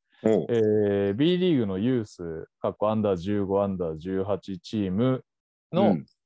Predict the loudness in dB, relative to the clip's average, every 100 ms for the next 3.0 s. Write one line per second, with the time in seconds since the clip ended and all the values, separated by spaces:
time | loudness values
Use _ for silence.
0 | _ -6 0 0 0 0 0 0 0 0
1 | 0 -2 -4 -6 -6 -8 -14 -18 _ _
2 | _ -14 -12 -12 -2 2 2 0 -4 -8